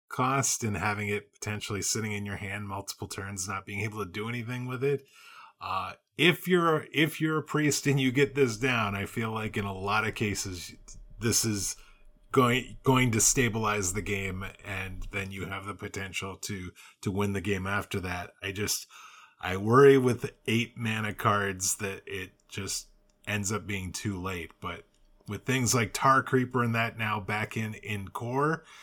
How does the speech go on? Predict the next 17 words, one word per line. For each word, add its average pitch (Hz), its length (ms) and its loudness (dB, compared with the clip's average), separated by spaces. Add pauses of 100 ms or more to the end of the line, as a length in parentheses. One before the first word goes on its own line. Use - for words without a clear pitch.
(240)
um, 101 520 0 (320)
it 107 180 -4
might 107 240 0
not 107 260 -2
be 110 180 0
as 98 300 -4
difficult 101 540 -4
to 107 100 -4
last 92 360 -2
till 95 140 -4
turn 92 300 -6
eight. 90 220 -10 (680)
So, - 440 -10 (180)
so 101 200 -4
maybe 101 280 0
this 92 260 -2
is 90 160 -8